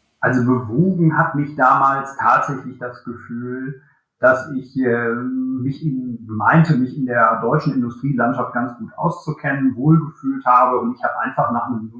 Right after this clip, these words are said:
neuen Impuls gesucht. Äh, noch was dazulernen zu können, noch was sehen zu können, äh, was ich bis dahin nicht gesehen hatte. Und, ähm, aufgrund sozusagen meiner,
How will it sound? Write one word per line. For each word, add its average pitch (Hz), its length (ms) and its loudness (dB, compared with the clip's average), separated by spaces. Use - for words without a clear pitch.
neuen 120 340 0
Impuls 110 500 -14
gesucht. 98 600 -20
Äh, 120 160 4
noch 135 180 8
was 147 140 4
dazulernen 147 720 4
zu - 160 -8
können, 127 340 0
noch 120 220 -2
was 117 240 0
sehen 147 340 4
zu - 200 -10
können, 120 580 -4
äh, 117 120 0
was 127 180 4
ich 117 60 0
bis 117 140 -6
dahin 117 320 2
nicht - 180 -2
gesehen 131 600 -2
hatte. 123 640 -2
Und, 113 340 -4
ähm, 113 420 -2
aufgrund - 960 -2
sozusagen 110 600 -6
meiner, 113 400 4